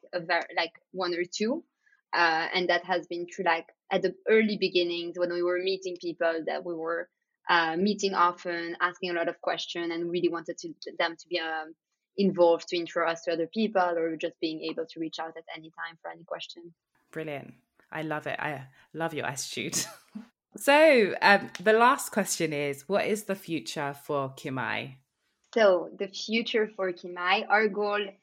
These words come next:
Speaker 1: and mission is really to bring an end to unethical mining environment and really to become, uh, I would say, the Tiffany of our generation, to really make it more approachable and more relevant to us. And as we quickly mentioned, having some retail presence is gonna be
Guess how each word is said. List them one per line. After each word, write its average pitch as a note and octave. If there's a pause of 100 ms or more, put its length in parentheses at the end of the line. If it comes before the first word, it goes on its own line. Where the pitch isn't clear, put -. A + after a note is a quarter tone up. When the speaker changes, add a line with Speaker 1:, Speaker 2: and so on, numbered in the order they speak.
(100)
Speaker 1:
and F3+
mission F#3+
is E3+
really F3 (100)
to E3+ (180)
bring F#3+
an F3+
end E3+
to E3+
unethical F3 (140)
mining E3
environment E3 (320)
and F3
really E3
to E3+
become, D#3 (140)
uh, D#3+
I D3+
would E3
say, F3+
the E3+
Tiffany F3
of E3
our D#3+
generation, E3
to -
really E3
make D#3+
it E3+
more E3
approachable D#3+
and D#3
more D#3
relevant E3
to F#3
us. A3+ (300)
And E3+
as E3+
we E3+
quickly E3+
mentioned, D#3+
having E3
some D#3+
retail D#3+
presence E3
is E3
gonna E3+
be E3